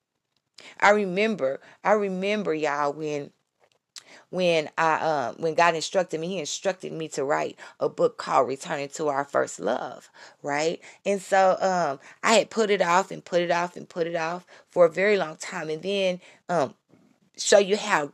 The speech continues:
strategic God is. Um, he, he said, "Shania, buy a desk.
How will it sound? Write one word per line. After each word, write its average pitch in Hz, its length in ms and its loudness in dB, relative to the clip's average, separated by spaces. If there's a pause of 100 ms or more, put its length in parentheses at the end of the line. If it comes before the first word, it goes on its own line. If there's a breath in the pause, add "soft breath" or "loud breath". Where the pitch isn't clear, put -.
(100)
strategic - 920 -6 (100)
God 165 340 0
is. - 380 -18 (400 loud breath)
Um, 143 400 0 (260 soft breath)
he, 220 580 -4
he 208 180 -6
said, 170 260 0
"Shania, 180 380 2
buy 185 140 4
a 180 80 2
desk. - 540 -2